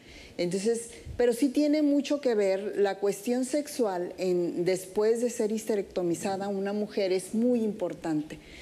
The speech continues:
sobre todo por las ideas, ¿sí? Las ideas que manejamos tanto hombres como mujeres, ¿no? Es, la mujer, desde que nos nacemos, nos empiezan a educar para tener un bebito, para una familia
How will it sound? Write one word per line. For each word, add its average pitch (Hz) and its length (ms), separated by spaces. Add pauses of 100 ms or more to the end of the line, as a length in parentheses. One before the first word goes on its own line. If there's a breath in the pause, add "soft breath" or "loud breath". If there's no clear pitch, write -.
sobre 247 320
todo 277 260
por 277 120
las 196 240
ideas, 156 580 (320 loud breath)
¿sí? - 240
Las 196 240
ideas 214 380
que 254 100
manejamos 202 680
tanto 185 320
hombres 262 440
como 214 220
mujeres, 160 540
¿no? 226 180 (540 loud breath)
Es, 180 240 (720)
la 233 120
mujer, 285 500 (240)
desde 220 540
que 214 160
nos 202 580
nacemos, 285 840
nos 233 200
empiezan 226 580
a 220 100
educar 226 560
para 190 300
tener 175 320
un 185 120
bebito, 269 720
para 196 180
una 175 200
familia 262 1000